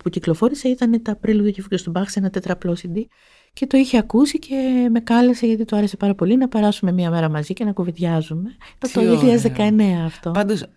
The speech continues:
Speaker 2: είναι ένας από τους παλιούς πιανίστες. Θέλω να
Speaker 1: Καλά,
Speaker 2: πω, της
Speaker 1: είναι,
Speaker 2: παλιάς που
Speaker 1: είναι
Speaker 2: είναι.
Speaker 1: ένας διανοούμενος τώρα,
Speaker 2: Ναι.
Speaker 1: δεν το συζητάμε. Ένας, ε, φιλόσοφος στοχαστής του πιάνου είναι, εννοείται. Και είναι και πολύ, πολύπλευρος άνθρωπος, δηλαδή γράφει ποίηματα,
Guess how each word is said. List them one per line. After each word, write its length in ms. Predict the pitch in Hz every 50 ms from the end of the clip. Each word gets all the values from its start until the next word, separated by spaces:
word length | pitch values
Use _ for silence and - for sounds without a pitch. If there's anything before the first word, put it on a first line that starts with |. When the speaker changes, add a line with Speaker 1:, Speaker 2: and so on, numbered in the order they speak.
| _ _
Speaker 2:
είναι 300 | 220 214 190 180 170 160
ένας 280 | 151 147 147 143 -
από 180 | 139 131 - 147
τους 180 | 127 127 113
παλιούς 380 | - - 143 143 139 135 131 -
πιανίστες. 580 | - - 127 120 117 120 120 113 - - 123 110
Θέλω 240 | - 147 147 151
να 80 | 147 143
Speaker 1:
Καλά, 140 | 131 160 170
Speaker 2:
πω, 60 | 175
της 100 | 156 160
Speaker 1:
είναι, 80 | 165 165
Speaker 2:
παλιάς 420 | 175 165 160 160 170 165 156 139 135
που 200 | 165 165 165 190
Speaker 1:
είναι 120 | 202 202
Speaker 2:
είναι. 320 | 240 254 269 - - 254 254
Speaker 1:
ένας 160 | 247 247 226
διανοούμενος 840 | 240 226 220 226 226 233 226 196 160 147 143 139 139 139 - -
τώρα, 180 | - - 139 -
Speaker 2:
Ναι. 60 | 180
Speaker 1:
δεν 100 | 147 147
το 80 | 156 151
συζητάμε. 640 | 143 - 160 147 143 139 - 135 127 123 120 135 156
Ένας, 360 | 185 233 240 240 233 - -
ε, 120 | 220 208
φιλόσοφος 800 | 208 - - 214 208 214 240 247 - 262 - 269 254 254 - -
στοχαστής 840 | - - - 208 - - 190 180 - - - 208 170 151 - - - -
του 100 | - 165
πιάνου 420 | - - 160 147 147 143 147 151
είναι, 360 | 147 147 147 147 151 151 147 - _ _
εννοείται. 480 | 190 165 175 160 147 139 - - 147 - _ _ _ _
Και 120 | _ - 240
είναι 100 | 269 294
και 100 | 277 277
πολύ, 260 | - - 262 247 247
πολύπλευρος 800 | 240 - - - 277 269 262 233 - - 160 151 139 139 - -
άνθρωπος, 420 | 131 131 123 135 131 - 135 131
δηλαδή 220 | - 139 135 143
γράφει 460 | 143 139 139 127 127 143 156 156 - 165
ποίηματα, 800 | - - 135 135 135 151 160 160 - 170 160 160 160 160 156